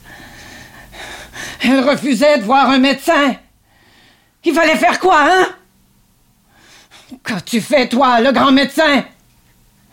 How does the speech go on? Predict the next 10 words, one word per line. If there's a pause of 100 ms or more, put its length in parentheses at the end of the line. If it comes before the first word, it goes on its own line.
(1080)
Regarde-moi. (1600)
Comment
peux-tu
croire
que
ton
frère
est
tué,
Sophie ?